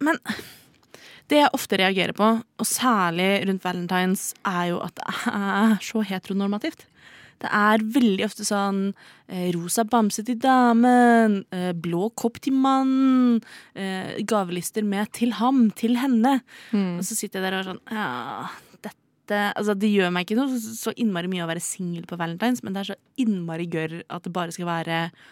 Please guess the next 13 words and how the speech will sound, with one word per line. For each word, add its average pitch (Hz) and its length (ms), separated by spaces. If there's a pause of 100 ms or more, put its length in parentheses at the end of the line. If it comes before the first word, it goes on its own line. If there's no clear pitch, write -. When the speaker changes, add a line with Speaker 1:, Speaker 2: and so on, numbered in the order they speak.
(400)
Speaker 1:
han 180 240
og 185 80
henne 170 340
hele 160 160
tida, 165 340
og 170 380
at 170 100
det 170 120
skal 175 120
være, 170 440 (480)
eh, 180 580 (320)
heteronormative 170 1400
par. 269 180